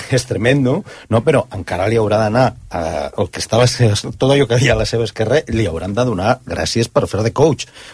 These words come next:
perquè, eh, eh, ha estat el Pedro Sánchez el que ha posat ordre, ha dit: «Deu dies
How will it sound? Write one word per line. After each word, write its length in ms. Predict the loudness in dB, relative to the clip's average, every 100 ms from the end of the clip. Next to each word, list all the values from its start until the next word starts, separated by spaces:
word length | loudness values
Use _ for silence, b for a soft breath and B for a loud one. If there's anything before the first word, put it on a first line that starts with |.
| B
perquè, 320 | -2 0 -2 -2
eh, 160 | -4 -4 -6
eh, 80 | -4
ha 160 | -2 -2
estat 240 | 0 0
el 80 | 0
Pedro 240 | 0 0
Sánchez 320 | -2 0 -2 -2 B B -8
el 80 |
que 140 | -4 -2
ha 20 |
posat 320 | -2 0 2
ordre, 300 | 2 2 0
ha 20 |
dit: 160 | 0 -2
«Deu 240 | 0 0
dies 460 | 2 2 2 0